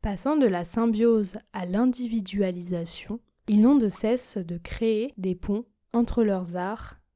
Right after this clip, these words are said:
poussant le dialogue jusqu'à la limite. La quête d'identité et la notion d'hybridité sont au centre de cette histoire. Où commence et où finit mon corps ? Qui est cet autre que moi ?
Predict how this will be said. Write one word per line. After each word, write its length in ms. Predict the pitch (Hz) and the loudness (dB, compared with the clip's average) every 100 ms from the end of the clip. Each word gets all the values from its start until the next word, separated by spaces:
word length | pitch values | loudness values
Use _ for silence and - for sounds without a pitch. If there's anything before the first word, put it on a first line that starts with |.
| _ - | _ -10
poussant 380 | 240 226 - 269 | -8 -4 0 2
le 120 | 214 | 0
dialogue 580 | 170 180 185 220 202 196 _ | -2 -4 -2 -2 -4 -8 _
jusqu'à 460 | - 214 233 - 254 | -8 -4 -4 -2 0
la 140 | 254 | 0
limite. 500 | 196 185 170 170 - 202 | 0 0 0 -6 -14 -12
La 120 | 185 | -2
quête 280 | 294 294 220 | 0 0 -2
d'identité 800 | 180 180 185 190 175 - 208 _ _ _ 196 | -4 -4 -4 -4 -12 -10 -10 _ _ _ -6
et 100 | 190 | -4
la 180 | 175 | -2
notion 460 | 175 208 - - 302 | 0 -2 -2 -2 -2
d'hybridité 800 | 214 202 196 185 165 165 175 170 _ _ | -2 -2 -2 -4 -8 -14 -16 -18 _ _
sont 320 | - - 202 196 | -10 -2 0 0
au 80 | |
centre 460 | 185 - 262 - 190 | -2 0 -2 -2 -6
de 120 | 185 | -6
cette 380 | 185 220 226 - | -6 -6 -6 -10
histoire. 680 | - - 196 196 240 - - _ - | -12 -8 -8 -8 -12 -20 -20 _ 2
Où 100 | 330 | 2
commence 760 | 349 240 208 196 202 - - - _ - | 4 2 2 0 -6 -10 -12 -16 _ -10
et 160 | 196 254 | -8 -6
où 100 | 262 | -8
finit 400 | - 214 208 226 | -4 -2 0 0
mon 180 | 185 | -2
corps ? 640 | 185 185 190 196 - - _ _ _ | -6 -8 -8 -10 -18 -20 _ _ _
Qui 280 | - 269 294 | -2 0 2
est 80 | |
cet 320 | 294 196 185 240 | 0 -6 -4 -2
autre 300 | 254 - 196 | -2 -4 -6
que 140 | 190 | -4
moi ? 380 | 180 180 180 | -4 -4 -8